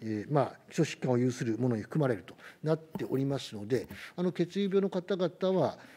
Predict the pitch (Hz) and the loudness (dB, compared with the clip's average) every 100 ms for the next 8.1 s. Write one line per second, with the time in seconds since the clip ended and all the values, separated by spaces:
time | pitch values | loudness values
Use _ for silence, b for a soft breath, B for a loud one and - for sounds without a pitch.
0 | - 139 139 123 135 127 139 - 113 98 | -4 0 0 0 -2 -2 -4 -4 -8 -4
1 | 120 120 - 123 113 117 117 117 113 107 | -2 -2 -2 -2 -2 0 0 2 2 0
2 | 90 - - B B - 117 120 107 101 | -2 -14 -18 B B -4 0 2 0 -2
3 | 107 110 113 - - 113 120 - 101 92 | -4 -2 -2 -4 -10 -6 -6 -4 -6 -8
4 | 90 B B B B B - 185 190 175 | -12 B B B B B -2 2 4 4
5 | 190 190 156 - - 165 - 208 196 214 | 6 4 4 -6 -6 -4 4 4 6 2
6 | 190 208 175 151 160 147 - 196 185 180 | 6 6 8 6 6 0 0 0 0 4
7 | 214 202 175 139 127 156 202 196 - 165 | 8 8 8 8 6 6 6 4 6 6